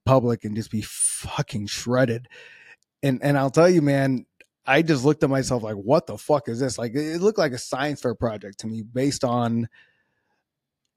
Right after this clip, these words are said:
what I started out as and what I look like get up by the time I got on the stage. I have a real event on my Instagram, alan k dot health.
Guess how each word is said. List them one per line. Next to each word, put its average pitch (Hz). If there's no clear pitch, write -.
what 151
I 127
started 156
out 147
as 139
and 120
what 127
I 113
look 131
like 107
get 120
up 113
by 110
the 107
time 120
I 117
got 107
on 104
the 107
stage. 117
I 120
have 151
a 151
real 143
event 143
on 131
my 123
Instagram, 151
alan 120
k 127
dot 110
health. 123